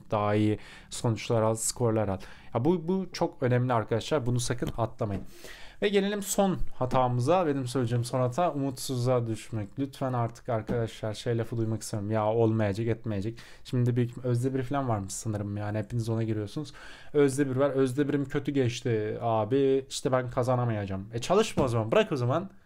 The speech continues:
Ya ağlanıp sızlamanın anlamı yok, anladın mı? Pardon, birazcık kızdım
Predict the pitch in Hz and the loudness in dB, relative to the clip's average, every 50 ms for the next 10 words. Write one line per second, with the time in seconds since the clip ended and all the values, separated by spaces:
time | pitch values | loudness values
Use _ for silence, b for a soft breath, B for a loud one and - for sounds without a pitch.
0 | b b b b b b b b - - - - 135 123 117 131 151 165 165 170 | b b b b b b b b -20 -20 -6 -2 -2 0 2 4 4 4 4 4
1 | 180 190 185 - - 175 156 180 180 185 180 180 180 180 185 196 202 196 175 123 | 0 -2 -4 -6 -8 -4 -2 0 0 0 2 2 0 0 0 -2 -2 -2 -2 -2
2 | - 139 147 175 190 180 156 123 110 107 - - 123 127 120 113 107 104 107 110 | -2 -2 -2 -2 -4 -2 -2 -2 -2 -2 -2 -2 -2 0 0 -2 -4 -2 0 0
3 | 110 107 - - - - - 113 110 113 107 | 0 -2 -4 -8 -8 -6 -4 -2 0 0 -2